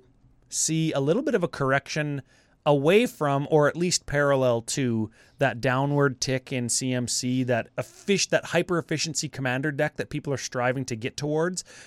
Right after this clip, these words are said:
that trend towards the C E D H type builds. We're gonna see cards like this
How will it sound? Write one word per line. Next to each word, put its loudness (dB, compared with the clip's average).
that -2
trend -2
towards 0
the -2
C 0
E -4
D -2
H -2
type -4
builds. -2
We're 0
gonna 0
see 2
cards 2
like 0
this 0